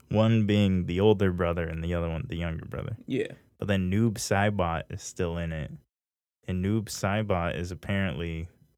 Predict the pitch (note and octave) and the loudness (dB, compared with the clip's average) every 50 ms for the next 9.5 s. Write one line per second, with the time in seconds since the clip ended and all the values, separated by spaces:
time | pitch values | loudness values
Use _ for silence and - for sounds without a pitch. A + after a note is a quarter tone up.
0 | _ _ _ _ _ _ _ _ _ - F#2 F2+ F2+ G2+ A2+ A#2+ A2+ G#2 G2 F#2+ | _ _ _ _ _ _ _ _ _ -8 -4 0 2 4 4 4 4 4 2 2
1 | F2+ F2+ F2 E2+ F#2+ G2+ - _ _ _ _ _ _ _ _ _ _ _ _ _ | 2 2 0 0 -2 -6 -10 _ _ _ _ _ _ _ _ _ _ _ _ _
2 | _ _ _ _ - G2 F#2+ F2 E2 D#2+ E2 D#2+ E2 - - G2+ F#2 F2+ E2+ E2 | _ _ _ _ -2 0 0 0 0 0 -2 -4 -4 -4 -4 -4 -2 -2 -2 -4
3 | - - - F#2+ F2 E2 E2 E2+ F2+ F#2 F#2+ F#2 F2 E2 E2 - - - - A#2 | -4 -4 -2 -2 -2 -2 -6 -6 -4 -2 -2 0 0 -2 -4 -6 -6 -2 0 2
4 | A#2 G2+ F#2 F2 - - - - - _ _ _ _ _ _ _ _ _ _ _ | 2 2 2 -2 -4 -8 -14 -20 -20 _ _ _ _ _ _ _ _ _ _ _
5 | _ _ _ - G#2 G2+ G2 G2 G2+ G2 F#2+ F#2+ F#2 F2 - F2+ E2+ D#2 - - | _ _ _ 0 2 2 2 2 0 -2 -2 -2 -2 -2 -2 -2 -4 -4 -8 -10
6 | - - E2+ E2+ F2+ G#2+ B2 C3 B2+ B2+ - _ _ _ _ _ _ _ _ _ | -8 -6 -6 -4 -4 -4 -2 -4 -4 -6 -8 _ _ _ _ _ _ _ _ _
7 | - - F2+ F2+ G2 G2+ F#2+ F2 F2+ F#2+ G2 F#2+ - - G#2+ G#2+ G#2+ A2 G#2+ A2+ | -14 -10 -6 -4 -2 -2 -2 -2 -2 -2 -4 -4 -6 -8 -8 -8 -6 -6 -6 -4
8 | A2 A2 A2 - _ _ _ _ _ D3 - - - A2 G#2+ G#2+ A2 A2+ A2+ A2+ | -6 -6 -8 -10 _ _ _ _ _ -20 -18 -14 -12 -12 -10 -10 -10 -10 -10 -10
9 | A#2 - - C3 B2 C3+ C#3 C#3+ - | -10 -12 -12 -12 -12 -12 -14 -16 -18